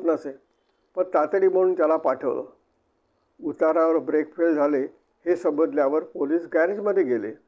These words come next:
तर तो फरार झाला आहे, सापडला नाही. सुधाकर यांना काळजी, त्यांना समजत बसलो तर उशीर झाला. "दिल्लीला जायचं होतं ना?"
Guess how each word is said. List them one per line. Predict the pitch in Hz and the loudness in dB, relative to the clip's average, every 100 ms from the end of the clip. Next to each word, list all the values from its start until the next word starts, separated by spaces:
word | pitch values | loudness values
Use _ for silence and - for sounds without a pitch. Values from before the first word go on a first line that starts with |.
| _ _ _ _ _ _ _ - | _ _ _ _ _ _ _ -16
तर | 175 | -16
तो | - 156 165 170 - | -10 -2 0 0 -4
फरार | 135 139 147 | -2 0 0
झाला | 147 127 127 | 0 -4 -2
आहे, | 120 131 127 - _ _ _ _ _ _ _ _ | -2 -4 -10 -16 _ _ _ _ _ _ _ _
सापडला | 151 139 160 147 139 | -6 -2 -4 -2 0
नाही. | 143 117 120 120 _ _ _ _ _ _ _ _ _ _ | 0 -2 -6 -18 _ _ _ _ _ _ _ _ _ _
सुधाकर | 160 147 160 160 151 | -4 0 2 2 2
यांना | 156 147 | 2 2
काळजी, | 143 127 135 156 - _ _ _ _ _ _ | 0 0 -2 -6 -10 _ _ _ _ _ _
त्यांना | 165 165 180 | -2 2 2
समजत | 180 170 170 196 160 | 2 2 4 2 0
बसलो | 139 139 131 127 _ | -2 -2 -6 -6 _
तर | - | -10
उशीर | 208 247 196 | -6 -2 -2
झाला. | 131 117 110 - _ _ _ _ _ _ _ _ _ _ _ _ _ _ _ _ _ _ _ _ _ _ _ _ _ _ _ _ - | -2 -4 -6 -14 _ _ _ _ _ _ _ _ _ _ _ _ _ _ _ _ _ _ _ _ _ _ _ _ _ _ _ _ -2
"दिल्लीला | 160 170 226 254 | 0 0 0 0
जायचं | 220 175 180 | 2 2 2
होतं | 143 135 | 0 0
ना?" | 160 | -2